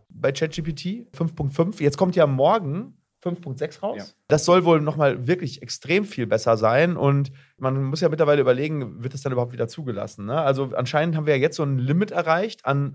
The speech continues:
Speaker 1: Capabilities, wo die U-S-Regierung sagt, okay, das können wir eigentlich nicht mehr in die Hände einer einzelnen Person legen, ohne das Ding irgendwie extrem stark zu testen, ähm, ob das gejailbreakt werden kann oder nicht.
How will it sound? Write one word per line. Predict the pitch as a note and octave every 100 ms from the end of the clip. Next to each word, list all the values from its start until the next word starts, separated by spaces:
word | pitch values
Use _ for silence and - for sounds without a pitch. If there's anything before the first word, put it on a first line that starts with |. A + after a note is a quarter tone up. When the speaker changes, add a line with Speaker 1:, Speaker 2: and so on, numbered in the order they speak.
| -
Speaker 1:
Capabilities, | C#3 B2+ D3 F3+ G3 G3 -
wo | C#3+ D#3 D#3+ - _ _ _
die | C3
U-S-Regierung | C3 - - D#3 - D3
sagt, | D3 -
okay, | C#3+
das | D3 -
können | D3 D3
wir | C#3+
eigentlich | B2+ C#3 C#3+
nicht | C#3
mehr | C#3
in | C3
die | A#2+
Hände | C3+ C#3
einer | G2 A#2+
einzelnen | A2 A#2+ A#2+
Person | A#2 A2 C3 C#3
legen, | B2+ C3 D#3+ F#3+ - _
ohne | - D3
das | C3 C3+
Ding | D3
irgendwie | D3+ C#3 C3 C3+ C3+ C3+ _ _ _ _
extrem | - A#2+ - D#3+
stark | - C3+ C3+
zu | C#3
testen, | - D#3 E3 - D#3 D3+ B2+
ähm, | B2+
ob | B2
das | B2 -
gejailbreakt | A#2 C3 D3+ C#3+ -
werden | B2+ B2
kann | B2 B2 A#2
oder | G#2
nicht. | A2 E3+ -